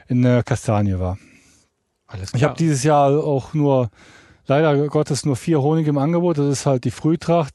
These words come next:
Speaker 1: die, äh, Kastanie, Raps nicht wirklich viel. Und ich hoffe ja auf eine schöne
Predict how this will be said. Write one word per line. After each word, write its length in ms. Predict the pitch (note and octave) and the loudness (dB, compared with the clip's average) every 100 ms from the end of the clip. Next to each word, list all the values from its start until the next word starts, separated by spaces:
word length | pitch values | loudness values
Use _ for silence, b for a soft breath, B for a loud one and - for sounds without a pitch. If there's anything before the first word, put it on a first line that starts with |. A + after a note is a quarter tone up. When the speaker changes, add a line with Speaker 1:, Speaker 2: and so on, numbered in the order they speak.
| - | -6
Speaker 1:
die, 240 | C#3 C3+ | -2 0
äh, 180 | B2+ B2 A#2+ | 2 0 0
Kastanie, 720 | B2+ - C3+ D3 E3 F3 D#3+ B B B B B | -4 0 0 2 0 0 -2 B B B B B
Raps 340 | A#2+ D3 - - | 0 0 0 -2
nicht 220 | C3+ B2+ | -2 0
wirklich 340 | D3+ B2+ B2+ | 0 0 -6
viel. 260 | - D#3 F#3 | -4 0 2
Und 220 | D#3 C3 - | 2 0 -4
ich 140 | - | 0
hoffe 300 | F3+ E3 E3 | 0 0 0
ja 80 | D#3 | 0
auf 160 | C#3+ | 0
eine 80 | D3 | -2
schöne 340 | - D#3 C#3+ | -2 0 2